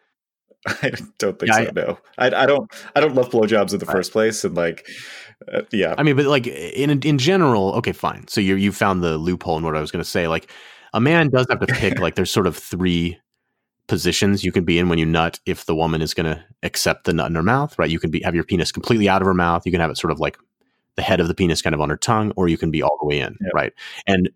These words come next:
Speaker 1: Yep.
Speaker 2: the, the final one, which is probably the most common, uh, there's no show,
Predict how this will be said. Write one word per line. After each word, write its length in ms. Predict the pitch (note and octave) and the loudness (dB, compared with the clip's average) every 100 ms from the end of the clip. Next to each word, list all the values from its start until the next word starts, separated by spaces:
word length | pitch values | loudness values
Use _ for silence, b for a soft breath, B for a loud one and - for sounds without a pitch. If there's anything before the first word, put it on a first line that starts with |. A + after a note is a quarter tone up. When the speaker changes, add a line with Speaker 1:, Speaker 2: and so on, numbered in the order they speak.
| _ G2+ | _ -8
Speaker 1:
Yep. 180 | F#2 - _ - | -8 -10 _ -6
Speaker 2:
the, 140 | G2 | -6
the 140 | - - | -4 -2
final 500 | E3 E3 A2+ G2 - F#2 | 2 4 2 0 -4 -6
one, 300 | F#2 E2+ F2 | -2 -2 -2
which 140 | - | -4
is 80 | F2+ | -4
probably 300 | F#2 D#2 D#2 | -2 -2 -2
the 80 | D2+ | -2
most 240 | D2+ - | -4 -6
common, 420 | - E2 D2 D2 B B B B B - | -2 0 0 -6 B B B B B -2
uh, 360 | E2+ D2+ D2+ - | 0 0 -2 -2
there's 160 | F#2+ | 0
no 80 | F#2+ | 0
show, 460 | - - E2+ A#1+ | 0 2 2 0